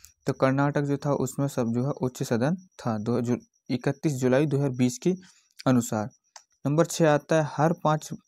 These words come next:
साल में की जाने वाली शेरों की जनगणना के अनुसार जून दो हज़ार बाईस में गुजरात के गिरवन क्षेत्र में एशियाई शेरों की संख्या कितनी होगी बढ़कर?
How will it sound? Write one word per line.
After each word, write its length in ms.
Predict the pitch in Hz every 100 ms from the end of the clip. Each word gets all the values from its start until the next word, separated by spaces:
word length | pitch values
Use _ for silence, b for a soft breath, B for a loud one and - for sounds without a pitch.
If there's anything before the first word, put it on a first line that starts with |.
| _ -
साल 320 | - 131 139
में 120 | 147
की 200 | - 139
जाने 240 | 139 143 139
वाली 220 | 135 139
शेरों 340 | - 127 131 135
की 140 | 147
जनगणना 580 | 131 123 120 127 135 143
के 120 | 139
अनुसार 300 | 123 123 135
जून 260 | 117 135 151
दो 100 | 139
हज़ार 120 | 135
बाईस 300 | 123 127 127 -
में 180 | 139 127 _ B B B B B B
गुजरात 440 | 135 151 160 175 175
के 100 | 147
गिरवन 360 | 139 151 156 147
क्षेत्र 280 | 139 -
में 120 | 139 135
एशियाई 380 | 131 131 151 147
शेरों 260 | 143 135
की 80 | 135
संख्या 320 | 131 123 123 131
कितनी 300 | 131 139 123
होगी 240 | 120 135
बढ़कर? 360 | 131 131 160